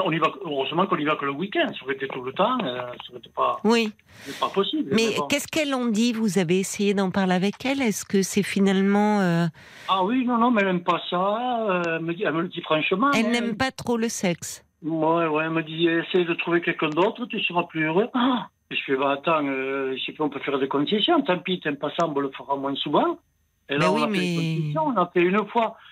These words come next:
Speaker 1: une fois le week-end. Bon, moi, je, je suis pas un lapin, hein, je suis un Italien, j'y peux rien, hein, je suis pas de, je suis pas de fer, hein.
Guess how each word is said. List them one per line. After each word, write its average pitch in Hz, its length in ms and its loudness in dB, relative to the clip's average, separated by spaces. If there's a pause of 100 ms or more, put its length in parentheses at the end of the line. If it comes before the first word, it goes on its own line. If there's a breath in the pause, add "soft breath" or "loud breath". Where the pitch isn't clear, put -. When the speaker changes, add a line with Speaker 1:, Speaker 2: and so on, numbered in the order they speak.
(120)
Speaker 1:
une 190 240 2
fois 226 160 2
le 220 60 0
week-end. 208 440 0 (160)
Bon, 147 140 -2
moi, 170 220 0
je, 160 60 -6
je - 200 -8
suis 143 120 -8
pas 147 140 0
un - 40 2
lapin, 185 260 2
hein, 202 140 0
je 165 60 0
suis 175 100 0
un 170 60 0
Italien, 156 480 -2
j'y 127 80 -10
peux 147 100 -6
rien, 180 240 0
hein, 165 60 -2
je - 60 -4
suis 156 100 -6
pas 151 140 0
de, 143 100 -4 (240 loud breath)
je - 60 -6
suis 165 80 0
pas 170 120 2
de 196 140 4
fer, 147 300 -2
hein. 185 100 -2